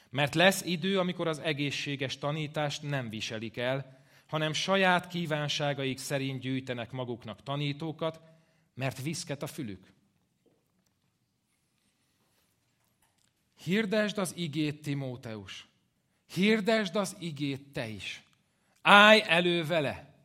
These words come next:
Akár alkalmas, akár alkalmatlan az idő.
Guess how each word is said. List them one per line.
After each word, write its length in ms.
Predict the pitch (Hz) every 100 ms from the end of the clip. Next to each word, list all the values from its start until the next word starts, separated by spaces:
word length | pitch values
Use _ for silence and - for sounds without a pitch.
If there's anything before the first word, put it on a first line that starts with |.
| _ _ _ _ -
Akár 400 | 143 - 160 180
alkalmas, 680 | 185 185 208 220 220 - - _ _ _
akár 400 | 147 156 175 165
alkalmatlan 720 | 175 170 180 170 170 160 165
az 120 | 151
idő. 280 | 143 110 92